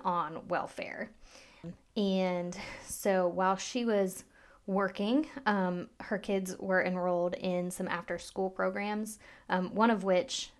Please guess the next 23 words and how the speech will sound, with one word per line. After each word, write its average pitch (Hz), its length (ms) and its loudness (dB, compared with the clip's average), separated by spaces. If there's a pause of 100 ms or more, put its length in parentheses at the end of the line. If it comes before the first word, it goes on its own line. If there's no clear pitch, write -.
(160)
uh, 165 320 -2
Jacob 233 340 2
was 180 180 0
enrolled 170 360 -2
in 165 180 -4
was 165 160 -4
called 165 200 -4
the 165 80 -6
Utopia 180 500 -2
House. - 520 -10 (420)
And 190 240 4
it 180 60 6
was 175 120 0
an 180 60 -2
after-school 214 440 4
program, 180 600 2
um, 180 260 0
that 180 280 2
did 170 360 0 (100)
arts 208 260 8
and 185 100 0
crafts 190 340 0
activities. - 840 -10